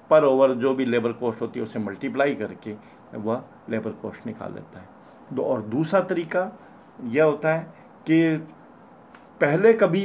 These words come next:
इसी प्रकार का कार्य किया गया हो, अर्थात पैटर्न जो पहले भी कभी इसी, लगभग उसी जैसा पैटर्न कभी बनाया गया हो, तो उसमें कितना समय लगा था, उसका, उसको ध्यान में रखते हुए भी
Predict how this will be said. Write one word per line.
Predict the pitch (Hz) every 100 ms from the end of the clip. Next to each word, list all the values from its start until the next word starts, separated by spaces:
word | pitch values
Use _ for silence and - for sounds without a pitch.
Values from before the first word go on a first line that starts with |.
| 190
इसी | 160 214
प्रकार | 220 170 165 165
का | 156 160
कार्य | 143 131 123 117
किया | 117 113
गया | 113 104
हो, | 107
अर्थात | 120 156 175 165
पैटर्न | 147 135 143 127
जो | 139
पहले | - - 135 151 190
भी | 190
कभी | 156 139 151 147
इसी, | 143 135 - 160 156 - - 135
लगभग | 170 185 160
उसी | 143 147
जैसा | 131 117 127 135 - - -
पैटर्न | 139 135 160
कभी | 135 131
बनाया | 113 117 113
गया | 110 113
हो, | 120
तो | 139
उसमें | 156 214 - 254 262 262
कितना | 190 202 202
समय | 160 147 139 139
लगा | 113 95 101
था, | - 82 - - - - - - - - - - - - - - - - - - - - - - 240
उसका, | - - - - - 262 240 165 160 - - -
उसको | 220 - 254
ध्यान | 196 151 127
में | 139 127
रखते | 110 - 117
हुए | 107 127
भी | 127